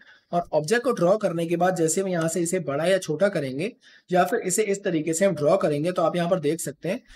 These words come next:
बिल्कुल हल्की सी लाइन हमें यहाँ पर दिखाई दे रही है। आप यहाँ पर देख सकते हैं इलिप्स को जैसे ही मैं यहाँ पर लेकर जाता हूँ तो आप देख सकते हैं सेंटर में एक छोटी सी हल्की सी धुंधली सी लाइन हमें यहाँ पर दिखाई दे रही है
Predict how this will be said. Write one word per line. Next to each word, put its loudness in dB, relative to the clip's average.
बिल्कुल 4
हल्की 0
सी -2
लाइन 2
हमें 2
यहाँ -2
पर -6
दिखाई 0
दे -4
रही -4
है। -10
आप -2
यहाँ 6
पर 0
देख 2
सकते -2
हैं -2
इलिप्स -4
को 0
जैसे -2
ही -2
मैं 2
यहाँ 2
पर -4
लेकर -2
जाता -4
हूँ -2
तो 0
आप 6
देख 4
सकते -2
हैं 0
सेंटर 0
में 0
एक -6
छोटी 0
सी 0
हल्की 0
सी -4
धुंधली 2
सी -2
लाइन 0
हमें 0
यहाँ 0
पर -4
दिखाई 0
दे 2
रही 0
है -2